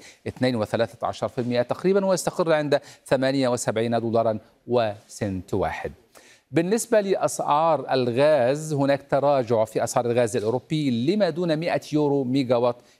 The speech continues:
لكل ساعة، كما يظهر حاليًا وصل إلى ثمانية وتسعين، آه، يورو لكل ميجا وات ساعة. هذا هو أدنى مستوى في أكثر من ستة أشهر، مع انحصار المخاوف بشأن الإمدادات وتوقعات بدفء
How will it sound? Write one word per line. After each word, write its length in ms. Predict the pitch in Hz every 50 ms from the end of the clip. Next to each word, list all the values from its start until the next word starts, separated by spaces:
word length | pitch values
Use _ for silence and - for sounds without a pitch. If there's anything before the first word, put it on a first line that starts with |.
| _ -
لكل 680 | 113 117 120 - - 147 143 135 123 120 117 110 104
ساعة، 300 | - - 143 127 117 107
كما 320 | 104 - 131 117 113 110 110
يظهر 340 | 123 123 104 117 113 107 - - - -
حاليًا 320 | - - 120 110 120 139 147
وصل 340 | 143 131 156 156 - 131 117
إلى 180 | 110 107 110
ثمانية 380 | - - 120 113 131 131 123 113
وتسعين، 580 | 107 - - - - 113 120 131 131 127 113 - - - _ _ _ _ -
آه، 200 | 110 107 110 117
يورو 600 | - 131 123 123 123 139 151 165 180 190 185 127
لكل 420 | 117 120 - - 127 123 120 117
ميجا 260 | 113 120 120 107 113
وات 220 | 104 110 110 - -
ساعة. 400 | - - 127 120 127 151 156 147
هذا 220 | 139 151 139 139
هو 240 | 131 135 135 131 - -
أدنى 280 | - 180 170 170 147 127
مستوى 440 | 127 139 143 - - 135 131 131 120 - - - _ _ _
في 140 | - - -
أكثر 420 | - 151 180 - - - 131 107
من 120 | 101 104
ستة 460 | 101 - - 139 - 123 - - 107 135
أشهر، 240 | 139 - - 127
مع 160 | 120 117 107 107
انحصار 500 | 104 - - 113 - - 175 208 214 190
المخاوف 540 | 156 127 120 113 - - 120 113 113 117 - - - - _ _ -
بشأن 380 | - 123 - - 139 127 117
الإمدادات 520 | 113 120 123 123 117 107 110 107 120 123 - -
وتوقعات 800 | - 107 104 - - 110 107 101 - - 110 110 123 123 117 - - _ _ _ _ _
بدفء 800 | 110 104 110 123 120 117 117 113 - 110 113 123 120 - - -